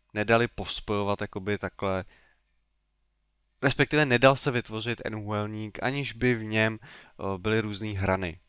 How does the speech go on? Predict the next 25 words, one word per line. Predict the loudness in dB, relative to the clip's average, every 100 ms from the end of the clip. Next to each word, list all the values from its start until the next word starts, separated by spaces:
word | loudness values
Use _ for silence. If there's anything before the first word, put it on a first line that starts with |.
| _ _ _ _ _ -6
Jo, | 0 0 0 -8 -20 _
n-, | -20 -20 -6
nedá | 2 4 6
se | 4 0 -2 -6 -10
říct, | -8
že | -6
to | -6 -4
byly | -2 -4
přesně | -4 -4 -2
hrany, | 0 0 -2
protože | -6 -10 -10
oni | -8
to | -8
hrany | -6 -4 -4
nebyly. | -6 -6 -2 0 0 -4 -14 _ -20 -20 -20 -20 -20 _ _ -6
Jo, | -4
oni | -2 -6
to | -8
byly | -2 0 2
vlastně | 0 -2 -4 -4 -8 -14 -10
vertex-, | 0 0 2 0 0 -10
nebo | -8 -4
ne | -2
vertexy, | -2 -4 -6 -4 -2
ale | 0 2 0 -2